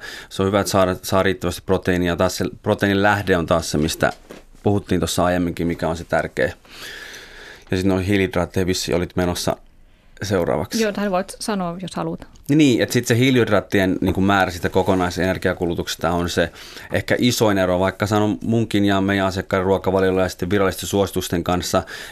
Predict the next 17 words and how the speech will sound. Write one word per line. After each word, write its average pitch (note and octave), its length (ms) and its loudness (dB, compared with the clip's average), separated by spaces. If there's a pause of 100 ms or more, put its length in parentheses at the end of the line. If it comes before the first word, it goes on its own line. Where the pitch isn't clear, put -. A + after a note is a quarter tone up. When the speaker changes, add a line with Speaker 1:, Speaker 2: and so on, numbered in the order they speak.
(140)
Speaker 1:
Ennen G#2+ 240 4
mulla F#2+ 360 2
judoaikoina F#2 640 2
oli F#2+ 320 2
noin G#2+ 220 0
kuusikymmentä G2+ 400 -2
prosenttia E2+ 440 -2
mun F2 180 -2 (140)
energiamäärästä F2+ 800 0
tuli A2 380 0
hiilihydraatteista E2+ 1300 -2 (380)
ja F2+ 80 0
nytten F2 500 0 (320)
se F#2+ 120 -4
on F2 80 0
niinku F2 180 0
aivan F2+ 260 0